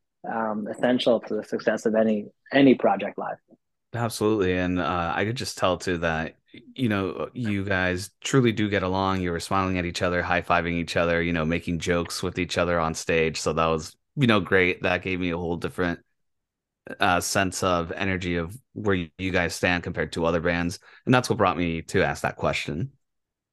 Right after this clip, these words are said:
Speaker 1: Yeah, we also just have, like, a lot of mutual respect for each other. Um, you know, like, obviously, like,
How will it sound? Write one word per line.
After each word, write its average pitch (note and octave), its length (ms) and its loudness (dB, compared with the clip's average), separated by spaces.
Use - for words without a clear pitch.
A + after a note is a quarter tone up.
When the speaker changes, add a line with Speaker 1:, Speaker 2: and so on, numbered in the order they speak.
Speaker 1:
Yeah, E3 260 8
we E3+ 80 6
also A#3 200 6
just - 100 -10
have, B3+ 100 0
like, F#3+ 120 2
a D#3 40 0
lot C#3+ 200 2
of A#2+ 60 0
mutual C3 300 -2
respect A2+ 380 -6
for - 80 -10
each - 120 -14
other. - 300 -12
Um, A#2+ 640 4
you F#3+ 120 6
know, D3 200 10
like, D3 300 -2
obviously, F#3 480 4
like, D3+ 340 4